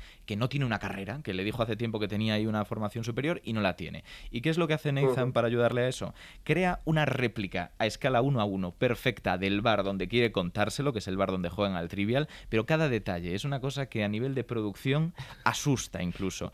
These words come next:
Speaker 1: Y ahí es donde le entrena, le da las pistas y le hace memorizar sus decisiones y sus líneas de acción.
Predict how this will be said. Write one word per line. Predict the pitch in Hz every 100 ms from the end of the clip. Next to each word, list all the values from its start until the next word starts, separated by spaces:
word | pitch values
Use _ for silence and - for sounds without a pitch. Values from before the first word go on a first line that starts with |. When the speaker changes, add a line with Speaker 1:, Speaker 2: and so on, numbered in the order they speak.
| - -
Speaker 1:
Y | 151
ahí | 170 208
es | 208
donde | 156 147 131
le | 127
entrena, | 127 156 180 190 -
le | 123
da | 131
las | 165 139
pistas | - 156 - 180 - - -
y | -
le | 110
hace | 120 165
memorizar | 147 107 98 - 185 104 -
sus | - 110 107
decisiones | 110 107 92 135 110 -
y | 101
sus | 104 98
líneas | 117 117 101
de | 95
acción. | 92 - 170 107